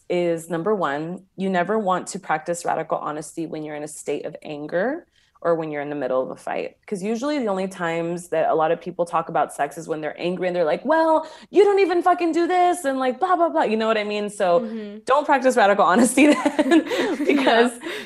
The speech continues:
Speaker 1: you're not, um, creating a space that's conducive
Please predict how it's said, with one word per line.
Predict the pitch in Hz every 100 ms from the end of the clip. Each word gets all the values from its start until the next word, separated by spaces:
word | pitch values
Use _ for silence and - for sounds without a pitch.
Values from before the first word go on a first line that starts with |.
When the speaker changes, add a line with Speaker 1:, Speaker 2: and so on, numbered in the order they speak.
| -
Speaker 1:
you're | - 247
not, | 240 233 226 233 -
um, | - 196 196
creating | - 202 190 190
a | 185
space | - 170 170 -
that's | 170
conducive | - 175 165 156 160 - 160 151